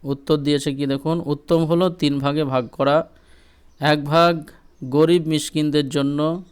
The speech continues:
এক ভাগ আত্মীয় স্বজনের জন্য, এক ভাগ নিজের পরিবারের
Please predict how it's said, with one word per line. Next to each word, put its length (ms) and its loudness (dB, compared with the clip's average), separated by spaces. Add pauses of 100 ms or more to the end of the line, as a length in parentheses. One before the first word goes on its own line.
(180)
এক 260 -2
ভাগ 220 0
আত্মীয় 420 0
স্বজনের 500 -6
জন্য, 540 -4
এক 240 -6
ভাগ 220 -4
নিজের 420 -2
পরিবারের 580 -2